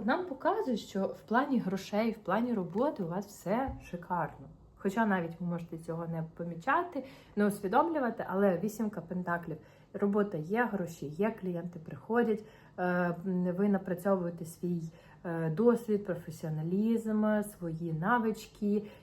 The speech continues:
і все таке. Тобто вісімка пентаклів — це карта трудоголіка, яка постійно працює, але при цьому є гроші.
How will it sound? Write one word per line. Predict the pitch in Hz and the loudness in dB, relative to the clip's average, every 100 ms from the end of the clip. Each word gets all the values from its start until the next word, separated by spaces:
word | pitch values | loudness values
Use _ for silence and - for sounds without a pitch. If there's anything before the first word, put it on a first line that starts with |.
| - | -4
і | |
все | 180 175 | -4 -2
таке. | 202 - 151 | -4 -4 -6
Тобто | 170 156 180 | -4 -6 -2
вісімка | 214 240 208 165 | -2 0 0 -2
пентаклів — | 175 175 262 - 302 - | -4 4 2 2 -6 -6
це | |
карта | - 214 233 | 0 0 0
трудоголіка, | 226 202 202 196 180 208 302 - 311 - - | -4 0 2 2 4 2 2 -4 -8 -10 -8
яка | - 240 | 0 4
постійно | 240 254 262 320 370 | 6 4 4 2 2
працює, | 370 240 - 160 160 | 2 -4 -2 0 2
але | 185 190 | 4 2
при | 196 | 2
цьому | 180 - 233 320 | -2 4 4 4
є | 262 190 | 2 2
гроші. | 190 165 156 - - | 2 0 -2 -4 -14